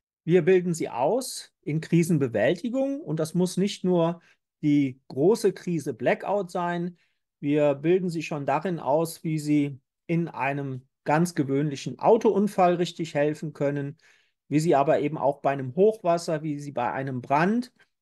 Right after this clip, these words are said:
oder grundsätzlich bei einem Unfall gut helfen können. Aber ich glaube, das Wichtigste, und das hat sich aus der Analyse des A-Hochwassers gezeigt,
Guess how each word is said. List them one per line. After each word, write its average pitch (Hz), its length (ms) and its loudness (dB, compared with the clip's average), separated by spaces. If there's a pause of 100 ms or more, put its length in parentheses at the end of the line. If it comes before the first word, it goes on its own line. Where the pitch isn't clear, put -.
(240)
oder 170 320 4
grundsätzlich 160 760 -4
bei 143 160 2
einem 131 280 -4
Unfall 175 760 2 (360)
gut 151 280 -4
helfen 131 520 -6 (140)
können. 120 520 0 (400)
Aber 180 220 4
ich 175 100 -2
glaube, 202 300 6
das 180 180 2
Wichtigste, 202 600 -4
und 139 100 -4
das 139 160 -2
hat 175 180 0
sich 175 180 -2
aus 147 220 -2
der 143 180 2
Analyse 147 560 -4
des 160 180 -6
A-Hochwassers 175 840 0
gezeigt, 139 720 0